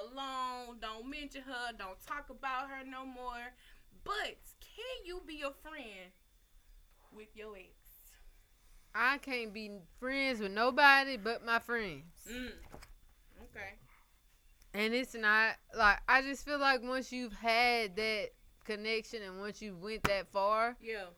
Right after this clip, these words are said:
Speaker 2: it is no being less than that. Like, you don't
Speaker 1: Mm.
Speaker 2: go, let, you know, you don't
Speaker 1: Right,
Speaker 2: go
Speaker 1: right,
Speaker 2: down,
Speaker 1: right.
Speaker 2: you go up.
Speaker 1: You go
Speaker 2: So
Speaker 1: up. You right, you right.
Speaker 2: how can I be friends somebody I've been with like that? I can't do that. I can't. I got boundaries is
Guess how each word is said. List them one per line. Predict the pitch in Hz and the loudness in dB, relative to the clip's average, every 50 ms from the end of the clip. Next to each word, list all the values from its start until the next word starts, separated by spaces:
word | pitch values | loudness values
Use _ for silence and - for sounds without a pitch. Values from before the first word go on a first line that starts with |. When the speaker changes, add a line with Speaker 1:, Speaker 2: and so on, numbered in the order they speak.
| - _ _ - - _ - - | -20 _ _ -20 -20 _ -12 -6
Speaker 2:
it | 285 277 277 | -2 -2 0
is | 277 285 302 302 302 285 233 | 0 0 0 0 0 -2 -4
no | 233 254 254 254 240 | -2 2 2 2 2
being | 208 247 240 233 226 214 | 2 2 0 0 0 0
less | 208 214 220 220 214 - | 0 0 0 0 0 -2
than | - 202 196 190 | -6 -10 -8 -6
that. | 190 175 147 - - _ _ | -6 -8 -8 -10 -12 _ _
Like, | - 196 196 202 196 - - - _ - | 2 2 4 4 2 0 -4 -8 _ -10
you | 190 247 285 | -6 0 2
don't | 302 277 247 226 | 4 4 4 4
Speaker 1:
Mm. | - | 4
Speaker 2:
go, | 233 247 262 277 269 262 254 240 226 214 175 - _ - _ - - _ _ | 6 6 8 10 10 10 10 8 4 -2 -6 -12 _ -20 _ -20 -20 _ _
let, | - 185 202 208 220 214 - - - 196 | -12 -6 -2 0 0 -2 -2 -6 -14 -16
you | 208 254 294 | -10 -8 -6
know, | 285 262 254 254 | -4 -2 -2 -2
you | 254 269 285 | -4 -4 -4
don't | 285 294 294 | -4 -2 4
Speaker 1:
Right, | - 320 - | 6 6 6
Speaker 2:
go | 254 254 | 6 4
Speaker 1:
right, | 269 254 | 4 4
Speaker 2:
down, | 240 226 226 | 4 2 0
Speaker 1:
right. | 233 233 | -2 -2
Speaker 2:
you | 262 | -2
go | 233 254 254 | -2 0 0
up. | 262 285 302 269 - 220 | 2 2 0 0 0 -2
Speaker 1:
You | 233 | -4
go | 233 233 233 233 | -6 -6 -2 2
Speaker 2:
So | 247 247 240 233 226 | 4 4 4 4 2
Speaker 1:
up. | 226 | 0
You | 226 226 | -2 -2
right, | 214 196 175 175 | -4 -6 -8 -12
you | 226 226 | -12 -8
right. | 220 208 180 160 - - | -8 -8 -8 -8 -6 2
Speaker 2:
how | - 277 285 302 | 4 4 4 4
can | 294 294 285 | 2 0 0
I | 269 262 254 | 2 2 2
be | 214 262 269 262 | 0 -2 -4 -4
friends | - - 254 262 269 269 269 262 247 247 | -6 -6 -4 -4 -2 -2 -2 -4 -6 -6
somebody | - 254 247 247 240 240 233 | -6 -2 0 2 2 2 2
I've | 226 220 196 | 0 0 -2
been | 180 233 247 254 247 | -2 -4 -4 -2 -2
with | 240 220 208 | -4 -4 -4
like | 196 190 175 175 - | -4 -4 -4 -4 -6
that? | - 170 151 - - - - | -6 -8 -8 -8 -10 -4 2
I | 175 208 | 4 4
can't | 247 - 285 254 240 220 | 4 2 -2 -6 -6 -6
do | 240 240 | -8 -8
that. | 220 196 175 156 - - | -6 -6 -6 -6 -4 -2
I | - 208 | -2 -2
can't. | 214 247 240 220 214 190 - | -2 -2 -4 -4 -4 -6 -4
I | - 175 233 | -2 -2 0
got | 233 233 202 170 160 - - - 160 170 | 2 0 0 0 -2 -6 -14 -20 -8 -4
boundaries | 196 202 220 233 240 240 233 196 196 196 180 165 | -2 0 2 2 0 0 -2 -6 -10 -12 -12 -12
is | 190 190 185 165 | -12 -12 -12 -14